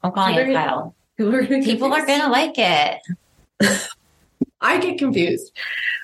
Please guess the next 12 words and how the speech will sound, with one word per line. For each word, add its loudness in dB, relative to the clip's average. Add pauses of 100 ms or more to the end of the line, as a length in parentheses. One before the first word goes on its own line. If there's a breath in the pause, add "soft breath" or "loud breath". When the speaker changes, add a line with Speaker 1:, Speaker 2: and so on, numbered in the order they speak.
(200 loud breath)
Speaker 2:
Okay, 2
Colin, 0
uh, 2
had 0
some 0
good 0
growth 0
this -2
last 2
week. 0
Kai 2
Monet, 2